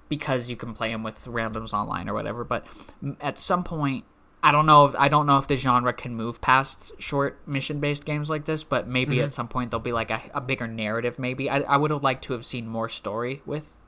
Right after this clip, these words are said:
Speaker 1: Operation Tango, but I really can't blame them for not having more story. It's not, like, a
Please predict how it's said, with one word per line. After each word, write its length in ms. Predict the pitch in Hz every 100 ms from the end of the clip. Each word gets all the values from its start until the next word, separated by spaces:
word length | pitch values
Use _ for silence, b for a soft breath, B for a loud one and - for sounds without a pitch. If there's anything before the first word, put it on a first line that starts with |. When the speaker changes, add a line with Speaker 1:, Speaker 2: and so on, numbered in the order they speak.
| -
Speaker 1:
Operation 520 | 170 170 180 180 196
Tango, 300 | 208 208 202
but 160 | 185 113
I 60 |
really 260 | 120 120 117
can't 400 | - 117 - -
blame 360 | 117 110 110
them 180 | 110 110
for 180 | 107 110
not 400 | 110 104 95 - -
having 520 | 82 90 78 78 67 -
more 200 | 98 87
story. 320 | - 92 80
It's 160 | 101 -
not, 200 | 113 -
like, 180 | 113
a 120 | 110